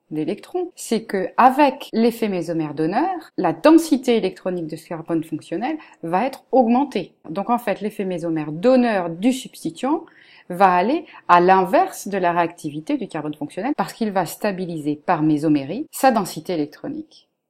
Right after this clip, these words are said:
Donc l'effet mésomère donneur, plus M, va dans le sens d'une baisse de la réactivité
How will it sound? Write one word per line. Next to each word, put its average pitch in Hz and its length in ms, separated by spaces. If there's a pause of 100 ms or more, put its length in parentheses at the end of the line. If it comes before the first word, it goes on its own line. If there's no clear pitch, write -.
(380)
Donc 180 260
l'effet 285 260
mésomère 165 440
donneur, 151 500 (120)
plus - 260
M, 226 260 (760)
va 226 180
dans 226 140
le 180 100
sens 285 280
d'une 226 200
baisse 302 560
de 196 80
la 170 160
réactivité 147 800